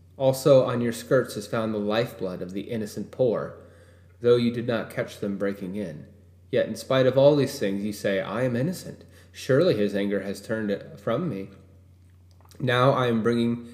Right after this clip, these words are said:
you to judgment for saying, 'I have not sinned.' How lightly you gad about changing your ways. You shall be put to shame by Egypt. You shall be put to shame by Assyria.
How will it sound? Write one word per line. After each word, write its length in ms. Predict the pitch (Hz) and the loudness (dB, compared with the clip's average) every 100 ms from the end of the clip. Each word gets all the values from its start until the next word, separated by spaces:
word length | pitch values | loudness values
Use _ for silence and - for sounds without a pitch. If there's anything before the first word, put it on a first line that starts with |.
| - - | -16 -6
you 320 | 120 120 117 | 0 0 0
to 120 | 120 | -2
judgment 500 | 101 107 104 92 - - - - - _ | -2 0 -2 -6 -14 -18 -20 -20 -20 _
for 160 | - 123 | -10 -4
saying, 440 | - 117 113 104 - - - - - | 2 2 2 0 -6 -20 -20 -20 -14
'I 100 | 120 | -6
have 120 | 127 160 | -2 0
not 200 | 151 - | 0 -4
sinned.' 440 | - 123 92 - - - - _ _ - | -4 -4 -4 -10 -18 -20 -20 _ _ -4
How 160 | 160 | 0
lightly 480 | 156 135 120 113 113 | 4 4 4 2 -4
you 240 | 107 110 | -2 -4
gad 280 | 104 104 107 | -2 -2 0
about 680 | 104 107 98 - - - - | -2 -2 -4 -6 -18 -20 -12
changing 420 | - 107 101 101 | -6 -4 -4 -4
your 160 | 98 95 | -4 -2
ways. 520 | 95 92 90 - - - - - - | -2 -4 -6 -10 -16 -20 -20 -20 -10
You 100 | 120 | -8
shall 220 | 117 160 | 0 2
be 120 | 160 170 | 2 0
put 320 | 156 135 - | -2 -4 -4
to 80 | 135 | -8
shame 440 | - 139 120 113 | 0 2 2 2
by 140 | 110 104 | 0 0
Egypt. 540 | 123 110 92 - - - - - - | 0 -4 -4 -14 -18 -20 -20 -20 -10
You 120 | 117 | -8
shall 240 | 113 143 135 | 0 2 4
be 120 | 131 | 2
put 260 | - 120 - | -2 -4 -6
to 60 | |
shame 360 | - 117 101 95 | -2 0 0 -2
by 180 | 92 90 | -4 -6
Assyria. 580 | 90 - 110 87 58 | -4 -2 0 -2 -8